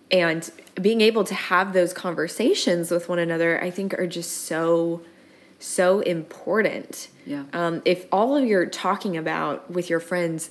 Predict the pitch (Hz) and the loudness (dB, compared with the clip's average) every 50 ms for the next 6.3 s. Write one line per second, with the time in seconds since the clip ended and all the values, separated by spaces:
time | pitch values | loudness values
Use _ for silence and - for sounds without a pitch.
0 | - - 165 160 160 156 160 - - - - 165 160 160 - - - - - - | -4 -2 0 0 -2 -4 -8 -12 -12 -6 -2 0 2 2 2 2 2 0 2 4
1 | 185 180 180 - - - - - _ _ _ _ _ _ _ _ _ - - _ | 2 2 2 2 -6 -14 -16 -18 _ _ _ _ _ _ _ _ _ -20 -20 _
2 | _ _ _ _ _ _ _ _ - - - 185 180 170 151 151 165 165 - - | _ _ _ _ _ _ _ _ -18 -10 -6 -4 -2 0 0 2 2 2 2 2
3 | 180 185 180 170 175 170 - 180 170 170 180 175 - 190 175 170 190 190 - 185 | 2 2 2 2 2 4 4 4 4 4 2 -2 0 0 2 2 2 2 4 4
4 | 175 170 170 165 170 170 160 156 156 151 151 - 170 170 175 180 190 208 208 202 | 6 6 6 6 6 6 6 4 2 2 4 4 4 4 6 6 6 6 6 6
5 | 190 185 180 180 180 170 165 165 170 170 165 170 - 156 156 160 160 151 - 226 | 6 6 4 4 0 0 0 2 2 2 2 2 2 2 4 4 2 2 2 4
6 | 233 247 214 180 170 170 | 4 6 6 6 4 4